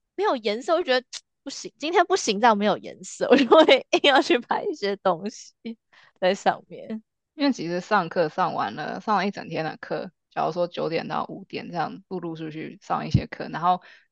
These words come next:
Speaker 2: 完了之后还要跟小组碰面的话，其实就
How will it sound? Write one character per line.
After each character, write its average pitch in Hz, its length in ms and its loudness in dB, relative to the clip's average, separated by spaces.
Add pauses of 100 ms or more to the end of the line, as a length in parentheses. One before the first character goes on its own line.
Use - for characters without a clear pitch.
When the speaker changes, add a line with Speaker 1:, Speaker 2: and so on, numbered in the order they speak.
(180)
Speaker 2:
完 165 240 -2
了 165 100 -2
之 165 180 -10
后 165 140 0
还 185 80 2
要 196 160 6 (100)
跟 190 200 2
小 156 180 2
组 - 160 -12
碰 160 240 -4
面 160 160 -8
的 - 100 -12
话， 160 200 -2
其 156 160 -10
实 151 180 -8
就 156 320 -2